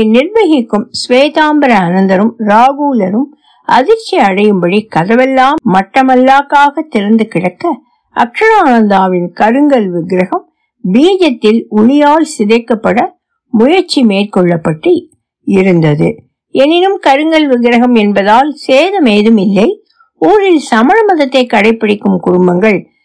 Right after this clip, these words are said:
சாரி சாரியாக வந்து கைப்பிசைந்து துயருற்று ஆனந்தருக்கு பசுவின் பால் கொண்டு அபிஷேகம் செய்து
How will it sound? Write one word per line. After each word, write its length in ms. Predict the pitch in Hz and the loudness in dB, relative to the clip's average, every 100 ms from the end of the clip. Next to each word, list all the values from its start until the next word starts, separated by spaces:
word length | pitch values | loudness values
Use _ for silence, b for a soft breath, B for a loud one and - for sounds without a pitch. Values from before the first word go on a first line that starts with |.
| _ | _
சாரி 440 | - 262 269 392 403 | -4 0 2 2 -2
சாரியாக 720 | - 233 220 220 214 240 247 | 0 2 2 2 2 2 -2
வந்து 300 | 220 190 226 240 | -2 0 0 0
கைப்பிசைந்து 800 | - 202 240 262 254 277 285 311 | -2 0 0 -2 -2 0 0 0
துயருற்று 580 | - 180 190 208 214 - 427 _ _ _ - | -2 0 0 0 -4 -8 -10 _ _ _ -2
ஆனந்தருக்கு 720 | 254 339 370 302 254 240 - | 0 0 0 0 0 -2 -6
பசுவின் 580 | 226 214 - 349 302 233 | -4 -4 -2 -2 0 0
பால் 280 | 175 185 196 | 0 0 0
கொண்டு 280 | 220 226 247 | 0 2 2
அபிஷேகம் 680 | 185 180 - 196 185 165 160 | 0 -2 -2 0 0 0 -2
செய்து 380 | - 214 311 | -2 -2 0